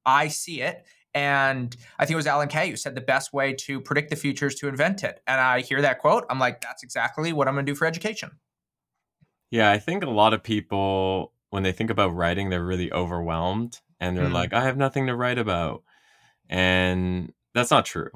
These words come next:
Speaker 2: I mean, if they, if you had nothing to write about, you wouldn't talk. Um,
Speaker 1: Mm-hmm.
Speaker 2: you know, I think what people need to keep in mind is that when you write, and I've been writing for fifteen years on the internet, when you write,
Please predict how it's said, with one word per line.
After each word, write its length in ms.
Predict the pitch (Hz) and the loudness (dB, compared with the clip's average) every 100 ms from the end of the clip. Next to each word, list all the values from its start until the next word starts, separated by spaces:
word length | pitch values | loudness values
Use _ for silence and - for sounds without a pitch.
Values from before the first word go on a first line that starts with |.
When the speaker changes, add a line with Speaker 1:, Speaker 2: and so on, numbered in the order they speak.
| - | -10
Speaker 2:
I 120 | - | -4
mean, 160 | 98 98 | -2 0
if 100 | 95 | 0
they, 180 | 110 107 | 4 4
if 200 | - 104 | 2 0
you 80 | 120 | 2
had 100 | 117 | 2
nothing 280 | 127 127 113 | 2 2 0
to 80 | |
write 240 | 87 87 90 | 2 0 0
about, 320 | 90 90 82 82 | 2 2 0 -4
you 320 | 90 87 82 _ _ _ | -6 -6 -8 _ _ _
wouldn't 280 | 98 92 - | -4 -4 -2
talk. 400 | 85 - - _ _ - | -6 -6 -20 _ _ -8
Um, 600 | 85 87 87 87 85 85 147 | -4 -2 -2 -2 -4 -4 -4
Speaker 1:
Mm-hmm. 280 | - 143 139 | -4 -6 -6
Speaker 2:
you 100 | 98 | -4
know, 160 | 92 95 | -2 0
I 80 | 92 | 0
think 320 | 107 104 104 _ _ _ - | 0 0 -2 _ _ _ -2
what 160 | 113 | 2
people 260 | 143 143 135 | 2 4 6
need 120 | 120 | 6
to 80 | 113 | 4
keep 300 | - 113 113 | 2 0 2
in 80 | 101 | 2
mind 640 | 92 87 92 110 127 123 - | 2 2 2 2 0 -4 -4
is 240 | 95 90 | -2 -2
that 420 | 87 95 92 90 | 0 2 2 0
when 220 | 87 101 110 | 0 0 2
you 160 | 120 | 2
write, 440 | 92 90 85 65 - _ _ _ _ _ 95 | 2 2 2 -2 -6 _ _ _ _ _ -4
and 720 | 92 92 92 92 92 92 90 | -2 -2 -2 -2 -2 -4 -4
I've 180 | - 95 | -2 -2
been 140 | 92 90 | -2 -2
writing 720 | 92 90 92 90 90 90 - _ _ | -2 0 -2 -2 -4 -6 -10 _ _
for 140 | - 113 | -10 -4
fifteen 400 | 104 - 95 92 | -2 -2 -2 0
years 240 | 90 90 | 0 -2
on 120 | 87 | -2
the 100 | 87 | -2
internet, 480 | 87 85 85 80 67 _ _ - | -4 -4 -4 -4 -6 _ _ -8
when 140 | 101 | -2
you 120 | 123 | -2
write, 460 | 104 92 87 85 | 0 2 2 0